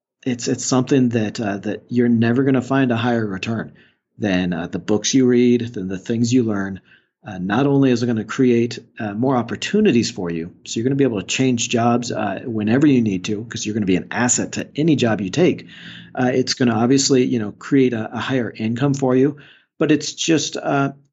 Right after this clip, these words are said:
you know, uh, another part of that opportunity that it creates is, is you get a, you get more opportunities. You get, you get to pick where you work, right? Uh, if you, uh, you know, if you don't have that ticket punch,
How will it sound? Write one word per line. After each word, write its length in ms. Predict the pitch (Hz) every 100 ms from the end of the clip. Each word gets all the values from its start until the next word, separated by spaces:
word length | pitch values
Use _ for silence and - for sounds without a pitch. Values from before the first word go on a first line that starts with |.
| _
you 120 | 165
know, 220 | 135 120 123 -
uh, 480 | 175 - - - -
another 340 | 190 143 139
part 240 | 135 143 139
of 60 |
that 180 | 123 123
opportunity 720 | 123 113 110 - 190 175 120
that 140 | 117 113
it 100 | 113
creates 320 | 117 117 117
is, 120 | 139
is 240 | - 131
you 60 | 165
get 100 | 143
a, 140 | 139 135
you 120 | 127
get 140 | 196
more 200 | 131 123
opportunities. 480 | 120 123 - 127 113
You 140 | 139
get, 160 | 143 -
you 80 | 135
get 160 | 135
to 80 | -
pick 420 | 120 - 165 170
where 120 | 120 120
you 160 | 110
work, 320 | 107 - - _ -
right? 320 | 95 98 -
Uh, 260 | 98 95 87 - - - _ - -
if 440 | 131 131 113 120
you, 360 | 123 123 127 -
uh, 160 | 113
you 140 | - 113
know, 120 | 101
if 120 | -
you 80 | 127
don't 140 | 123
have 180 | 131 143
that 160 | 127 -
ticket 300 | 170 180 123
punch, 420 | 117 117 -